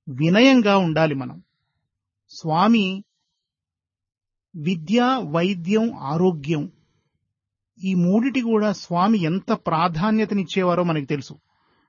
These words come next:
విశ్వవ్యాప్తంగా స్వామి చేసే అనంత కార్యంలో సమిధల్లాగా, ఉడతాభక్తిగా దేశ విదేశాల్లో ఉన్న భక్తులెందరూ కూడా సహకరించడం వలన, స్వామి వారికి ఆ విధంగా స్ఫూర్తినివ్వడం వలన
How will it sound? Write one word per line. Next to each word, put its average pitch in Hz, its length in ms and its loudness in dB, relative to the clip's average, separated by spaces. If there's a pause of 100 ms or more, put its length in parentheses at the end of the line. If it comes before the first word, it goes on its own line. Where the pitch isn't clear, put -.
(180)
విశ్వవ్యాప్తంగా 220 1500 0 (460)
స్వామి 208 680 4
చేసే 208 340 2
అనంత 214 640 0
కార్యంలో 202 1000 2 (560)
సమిధల్లాగా, 190 840 2
ఉడతాభక్తిగా 196 1200 0 (520)
దేశ 170 440 4 (100)
విదేశాల్లో 226 800 2
ఉన్న 208 180 4
భక్తులెందరూ 208 920 2
కూడా 214 460 0 (460)
సహకరించడం 202 720 0
వలన, 185 260 0
స్వామి 202 440 2
వారికి 226 360 2
ఆ 185 80 0
విధంగా 220 440 2
స్ఫూర్తినివ్వడం 240 920 4
వలన 208 380 0